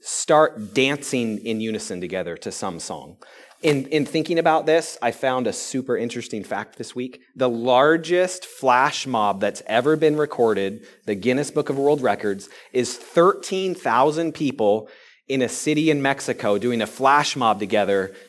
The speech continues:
to Michael Jackson's Thriller. Now, I'm not sure about the song selection. You could probably do better than that, but whatever. But thirteen thousand people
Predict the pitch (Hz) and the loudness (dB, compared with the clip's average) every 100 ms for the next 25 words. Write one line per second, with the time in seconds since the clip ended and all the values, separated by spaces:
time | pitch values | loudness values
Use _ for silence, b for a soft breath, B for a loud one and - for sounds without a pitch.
0 | - 117 113 113 110 113 98 98 90 - | -8 -4 0 -2 -2 -4 -2 -2 -2 -8
1 | 90 - - - 95 90 - - - - | -10 -10 -14 -12 -6 -6 -6 -12 -20 -20
2 | B B B B B B - - 135 151 | B B B B B B -20 -12 -4 2
3 | 156 160 160 165 165 160 156 156 143 156 | 4 6 6 4 0 -4 -4 -2 -2 0
4 | 143 - - 117 107 104 98 - 110 110 | 0 0 -2 -4 -2 -2 -2 -2 -8 -4
5 | 110 104 95 101 95 87 113 101 87 82 | -2 -2 -2 -4 -4 0 0 0 -4 -6
6 | 92 120 131 147 160 120 120 - - 190 | -4 0 2 4 4 4 2 0 4 4
7 | 196 233 202 185 180 175 - 156 135 131 | 4 2 4 6 4 4 0 0 6 4
8 | 135 | 4